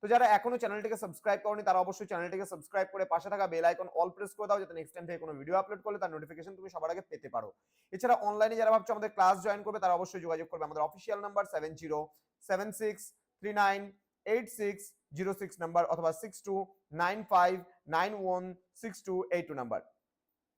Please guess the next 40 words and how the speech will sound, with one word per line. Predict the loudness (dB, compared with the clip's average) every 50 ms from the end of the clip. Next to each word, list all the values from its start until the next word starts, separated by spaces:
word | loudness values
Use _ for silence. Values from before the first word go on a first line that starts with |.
| _ _ _
তোমাদের | -2 0 4 8 8 8 8 6 0 -8 -18 _ _
টোটাল | -6 0 4 4 4 4 4
কোর্স | 0 -2 -2 -2 -2
ফি | 0 2
থাকছে | 2 2 2 2 0 0 0 -2 -10 _ _ _
তোমাদেরই | -2 0 2 4 2 2 2 0 -4 -8 -12 _ _
সাধ্যের | _ -8 0 2 2 2 2 0 -2 -2
মধ্যে। | -2 -2 -6 -6 -8 -10 -10 -10 _ _ _ _ _ _ _
পার | 6 6 6 6
সাবজেক্ট | 4 2 2 2 2 0 -2 -4 0
ব্যাকের | 2 2 2 2 0 -2
জন্য | -2 -4 -2 -2 -2 0
আমরা | 0 0 0 0 -2
নিচ্ছি | -4 -6 -8 -10 -4
মাত্র | 0 0 0 0 2 0 0 0 0 -4 -12 _ _ 0
ওয়ান | 0 0 0
হান্ড্রেড | 0 -4 -4 -4 -6 -6 -2
নাইনটি | -2 -2 -2 -2 -6 -10 -10 -10 -4
নাইন | -2 -2 -2 -2
রুপিস। | -4 -10 -12 -12 -12
তো | -6
দেরি | -4 -4 -2
না | -2 -2
করে | -2 -2 -4 -4 -2
আজই | 0 0 0 0 -2 -6 -6
আমাদের | -6 -4 -4 -4 -4 -8 -8 _
কাছে | -4 -4 -4 -2 -6 -6 -6 -10 -12
যোগাযোগ | -8 -2 0 0 0 0 -4
করো, | -2 0 4 4 2 2 0 -8 _ _ _ _ _ _ _
আহ, | 2 2 2 2
এবং | 0 -2 -2 -4 -4
তোমরা | -6 0 4 6 6 6 4 0 -6
সমস্ত | -6 -6 -6 -6
নোটস | -4 -4 -4 -4 -4
পত্রগুলো | -4 -4 -4 -2 0 0
আমাদের | 2 2 2 0 -2
থেকে | 0 0 0
নিয়ে | 0 0 -2 -2
নিতে | -4 -4
পারো। | -6 -6 -6 -8